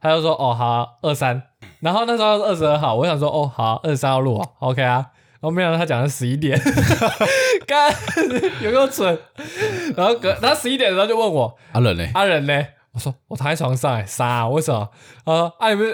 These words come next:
Speaker 1: 哦，我是说十一点来录。” <laughs> 我说：“不是明天吗？”
Speaker 2: 然后我就出外景了。
Speaker 1: 唉。
Speaker 2: 就一，一去直接去了三天。
Speaker 1: G G。好，我们现在进入第一个新闻。
Speaker 2: 第一个新闻。
Speaker 1: 最近有两个理专啊，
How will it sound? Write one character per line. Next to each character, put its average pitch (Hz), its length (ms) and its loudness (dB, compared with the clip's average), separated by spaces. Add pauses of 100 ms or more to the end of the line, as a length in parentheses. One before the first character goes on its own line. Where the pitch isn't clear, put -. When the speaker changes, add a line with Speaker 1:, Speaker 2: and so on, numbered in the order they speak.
Speaker 1:
哦， 208 160 0
我 190 80 -2
是 196 60 -4
说 214 120 -2
十 185 140 -2
一 180 60 2
点 180 100 2
来 131 180 0
录。” 127 240 -2
<laughs> 165 220 -2
我 156 80 0
说 - 200 -6 (180)
：“不 143 60 -2
是 220 300 -4
明 208 320 -4
天 262 320 0
吗？” 208 380 0 (420)
Speaker 2:
然 101 120 0
后 101 80 2
我 95 60 0
就 95 60 -2
出 95 160 -4
外 90 120 0
景 64 200 -10
了。 - 60 -16 (480)
Speaker 1:
唉。 160 240 -8 (220)
Speaker 2:
就 - 100 -10
一， 95 60 -4 (120)
一 107 60 -4
去 101 220 -4
直 - 100 -6
接 92 80 -2
去 98 160 -4
了 85 60 -4
三 80 180 -6
天。 73 240 -10 (380)
Speaker 1:
G 147 200 -8
G。 147 420 -4 (320)
好， - 520 -4
我 127 100 -12
们 123 140 -4
现 147 100 -2
在 143 80 0
进 147 140 -2
入 143 100 0
第 214 340 -4
一 202 220 -2
个 170 140 0
新 220 240 -2
闻。 170 840 2
Speaker 2:
第 190 140 6
一 185 40 4
个 170 60 4
新 170 220 2
闻。 147 880 6
Speaker 1:
最 131 120 4
近 240 100 2
有 233 80 2
两 147 180 -2
个 131 120 -2
理 120 180 -2
专 160 320 -2
啊， 113 240 -8